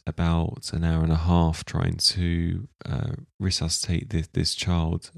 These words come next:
uh, to the best we could. And sadly, they, they had passed away. In the same day, uh, I then had to go immediately afterwards and do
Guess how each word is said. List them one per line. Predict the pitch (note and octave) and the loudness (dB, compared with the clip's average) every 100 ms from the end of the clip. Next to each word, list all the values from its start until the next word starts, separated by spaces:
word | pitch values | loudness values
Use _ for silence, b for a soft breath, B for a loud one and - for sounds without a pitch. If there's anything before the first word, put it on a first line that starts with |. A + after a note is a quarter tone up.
| - | -4
uh, | E2+ | -4
to | E2 E2+ | -2 -2
the | |
best | E2 D#2+ - | 0 0 0
we | F2+ | -4
could. | - A2+ G2 - B B B B B B | -2 2 2 -2 B B B B B B
And | - G2+ F#2+ F#2 | 2 4 4 0
sadly, | - G2 F2 F2 F2 F2 G2 - _ _ - - _ _ _ _ - | 0 4 4 4 2 2 0 -6 _ _ -20 -20 _ _ _ _ -2
they, | F2+ E2+ E2 | 2 2 2
they | E2+ | 2
had | E2+ - | 2 2
passed | E2+ E2 - | -2 -2 -2
away. | F#2+ G2 E2+ D#2+ - B B B B B B _ - | 2 4 4 2 -4 B B B B B B _ -4
In | A2 A2 | 2 2
the | A2 | 2
same | G#2 - B2+ A#2 G2+ | 2 2 2 0 0
day, | - A2+ C#3+ - - - _ b b b _ _ _ _ - | 4 6 6 2 -2 -8 _ b b b _ _ _ _ -4
uh, | F#2+ F#2+ F#2+ - _ - | 0 2 0 -2 _ 2
I | F#2+ | 4
then | G2 G2 | 4 4
had | G2 - | 2 -2
to | |
go | - G2 F#2+ F#2+ F#2+ - _ - _ _ _ - | 2 2 4 2 -2 -6 _ -20 _ _ _ -4
immediately | G2 F#2 G#2 A2+ - - F2 | -2 2 2 2 0 0 2
afterwards | F2 F2+ F2+ - F2+ - | 4 2 0 -2 -2 0
and | F#2+ F2+ | -2 2
do | G2 F#2+ F#2+ F#2 | 4 6 6 4